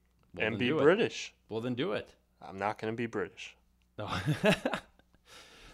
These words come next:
Speaker 1: Uh, well, maybe one day.
Speaker 2: I'd have to move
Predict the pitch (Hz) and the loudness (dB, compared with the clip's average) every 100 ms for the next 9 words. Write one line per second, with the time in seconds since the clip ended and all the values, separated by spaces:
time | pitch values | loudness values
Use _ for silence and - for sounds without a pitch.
0 | - 107 107 104 101 98 98 101 127 147 | -6 0 2 4 2 2 0 -2 -4 -2
1 | 143 113 92 85 76 - _ _ _ - | 0 -2 -4 -6 -12 -18 _ _ _ -2
2 | 127 131 139 131 131 123 95 | 0 4 4 2 -2 -2 -4